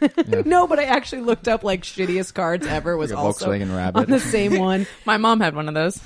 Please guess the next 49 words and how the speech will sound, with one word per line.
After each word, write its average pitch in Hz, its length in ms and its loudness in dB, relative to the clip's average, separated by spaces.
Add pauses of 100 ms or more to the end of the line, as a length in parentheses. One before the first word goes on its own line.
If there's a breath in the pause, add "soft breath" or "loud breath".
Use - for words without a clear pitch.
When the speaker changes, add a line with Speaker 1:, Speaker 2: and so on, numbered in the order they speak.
Speaker 2:
And 220 120 0
it 226 60 4
Speaker 1:
Yeah, 208 60 4
Speaker 2:
was 208 160 2
the, 202 140 -2
the 185 180 -2
Speaker 1:
sweet. 214 140 2
Speaker 2:
Pinto 180 340 2
was 156 160 -2
on 156 180 -2
there. 135 200 -4
And 170 140 0
then 233 100 4
the 233 120 0
other 233 200 2
one 202 180 0
was 151 160 -2
really 165 200 -2
weird. 160 180 -2
It 175 60 -2
was 175 120 -2
the 175 80 -8
car 185 320 2
that 185 100 0
I 151 80 -4
guess, 151 300 -4
like, 143 260 -8 (260)
put - 240 -10
Pontiac 131 540 -10
out 131 140 -10
of 117 80 -12
business, - 640 -8 (320)
was 143 140 -10
the 147 100 -6
number 139 300 -6
one 131 260 -8
one. 131 300 -12 (840 soft breath)
Speaker 1:
I 113 80 -12
think - 380 -8
just - 220 -14
the 95 40 -8
American 90 320 -8
public 90 360 -8
put - 140 -12
Pontiac 87 460 -6
out 87 60 -8
of - 80 -6
business. 226 420 -2
Speaker 2:
<laughs> 262 840 -4